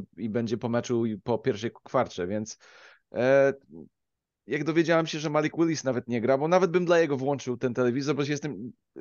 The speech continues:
jestem ciekawy, jak on by wyglądał, no, po prostu w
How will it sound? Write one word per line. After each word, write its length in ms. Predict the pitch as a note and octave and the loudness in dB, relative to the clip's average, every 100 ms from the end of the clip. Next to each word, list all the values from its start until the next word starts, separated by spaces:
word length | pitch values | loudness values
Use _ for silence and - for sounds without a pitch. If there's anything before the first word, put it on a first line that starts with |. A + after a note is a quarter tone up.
| - _ _ - | -20 _ _ -12
jestem 220 | D3 D#3 | -8 -6
ciekawy, 320 | F3 E3 C#3+ | 2 2 4
jak 220 | D3 C#3+ | 2 2
on 180 | C#3+ C#3 | -2 -2
by 120 | C#3+ | -2
wyglądał, 760 | C#3 C3 C3+ C3 B2+ B2 A#2+ A2 _ _ _ _ _ _ _ | 0 2 2 6 6 6 2 -6 _ _ _ _ _ _ _
no, 100 | A2 | -12
po 100 | B2 | -10
prostu 280 | A#2+ A#2+ A#2 | -6 -6 -8
w 180 | G#2+ _ | -16 _